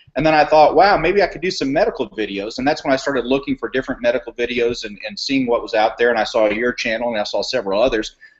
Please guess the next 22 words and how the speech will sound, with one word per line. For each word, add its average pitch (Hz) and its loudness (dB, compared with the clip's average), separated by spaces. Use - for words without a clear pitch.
And 127 2
I - -6
thought, 127 6
"Well, 123 2
this 175 -2
looks 175 0
like 120 2
fun. 131 4
This 139 -2
could 147 -6
be 123 -8
something 120 -6
I 120 0
could 104 -10
do 110 -4
too." 123 0
And, 107 -4
and, 107 -6
uh, 107 0
that's 117 0
when 120 -4
we 120 -2